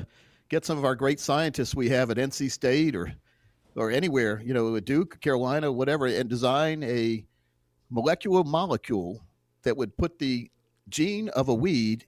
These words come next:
into the gene of a grass and grow grass like weeds, you would be a multi-trillionaire, you know, you,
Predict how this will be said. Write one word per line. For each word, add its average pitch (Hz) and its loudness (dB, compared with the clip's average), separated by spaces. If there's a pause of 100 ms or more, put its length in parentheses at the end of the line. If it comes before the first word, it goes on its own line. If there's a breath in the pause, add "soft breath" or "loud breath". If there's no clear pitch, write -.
(120)
into 131 0
the 117 -2 (100)
gene 165 -2
of 135 0
a 120 0
grass 127 0 (760)
and 120 0
grow 143 4
grass 147 2
like 135 0
weeds, 123 -2
you 139 -4
would 127 -2
be 139 4
a 127 2
multi-trillionaire, 131 0
you 117 -2
know, 120 0
you, 123 -4